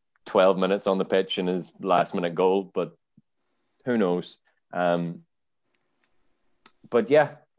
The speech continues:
um, Frankie Lampard is gone. Um, it's also, uh, well, we mentioned earlier, it's, um, Robert Burns' night, uh, big thing for the Scottish lads,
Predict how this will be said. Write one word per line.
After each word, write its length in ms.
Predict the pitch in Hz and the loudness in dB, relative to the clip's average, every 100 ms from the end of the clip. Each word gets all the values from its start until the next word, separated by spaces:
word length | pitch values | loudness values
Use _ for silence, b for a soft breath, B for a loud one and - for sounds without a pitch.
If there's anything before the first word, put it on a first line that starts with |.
| - | -2
um, 420 | 117 117 113 120 _ _ | 0 2 0 -4 _ _
Frankie 520 | - 160 170 170 170 | 0 2 0 0 2
Lampard 500 | 143 120 117 117 117 | 4 2 4 4 4
is 120 | 113 | 2
gone. 400 | - 87 90 92 _ _ | 2 2 0 -4 _ _
Um, 480 | 90 87 87 85 85 - b b b b b - | -4 -2 -2 -6 -10 -16 b b b b b -4
it's 180 | 117 - | -4 0
also, 920 | 123 139 180 - 135 113 107 101 - _ | 4 4 4 4 6 8 6 0 -8 _
uh, 360 | 110 104 101 98 | 0 4 2 2
well, 200 | 120 110 | 4 4
we 140 | 113 | 4
mentioned 380 | 107 127 131 120 | 2 0 0 2
earlier, 320 | 110 110 107 | 2 4 2
it's, 220 | 101 - 104 | 0 0 -2
um, 360 | 95 90 90 95 | -2 -2 -6 0
Robert 300 | 110 107 90 | 2 2 0
Burns' 400 | 95 104 110 104 | 0 0 -4 -2
night, 240 | 104 101 | -2 -2
uh, 200 | 92 90 | -4 -4
big 280 | 82 104 101 | -4 -2 -2
thing 240 | - 101 95 | -2 -4 -4
for 120 | 98 | -6
the 100 | 90 | -6
Scottish 460 | - 92 95 - | -2 -2 -2 -4
lads, 300 | 110 101 98 | -2 -2 -2